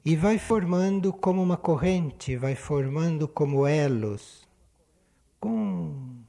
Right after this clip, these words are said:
forças superiores, com mundos superiores, com a consciência superior,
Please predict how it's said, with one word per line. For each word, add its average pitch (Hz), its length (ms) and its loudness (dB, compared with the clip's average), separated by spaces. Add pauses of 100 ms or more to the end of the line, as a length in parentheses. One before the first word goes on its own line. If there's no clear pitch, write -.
forças 156 560 -2
superiores, 127 1000 0
com - 240 -6
mundos 131 640 -2
superiores, 120 1200 -2 (420)
com - 140 2
a 139 60 4
consciência 143 840 0
superior, 131 720 0